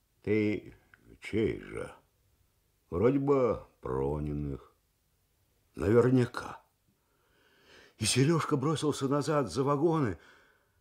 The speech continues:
а вечером, не помня себя от радости и испуга, умчался на Товарном, вцепившись в холодное железо. Два дня он промаялся в дороге, голодный, грязный, ожидающий,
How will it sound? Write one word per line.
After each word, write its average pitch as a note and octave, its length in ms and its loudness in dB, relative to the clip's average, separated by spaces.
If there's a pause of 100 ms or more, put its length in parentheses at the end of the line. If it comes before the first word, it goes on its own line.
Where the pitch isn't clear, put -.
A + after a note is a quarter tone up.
(160)
а E2 100 -4
вечером, F2 680 -6 (540)
не G2+ 160 0
помня C3 320 2
себя C3 380 -2
от C3+ 120 -8
радости A2 540 -6
и F2+ 100 -4
испуга, D3 640 -2 (300)
умчался C3+ 760 4
на B2+ 120 2
Товарном, A#2+ 680 4
вцепившись A2 640 -6
в - 60 -16
холодное F2 640 -4
железо. D#2+ 760 -6 (1800)
Два A2+ 240 4
дня G#2+ 260 -2
он G2+ 160 -2
промаялся E2+ 640 -4
в D#2+ 80 -8
дороге, D#2 540 -6 (240)
голодный, F#2 680 -2
грязный, F2 800 -8 (600)
ожидающий, F#2 1200 -6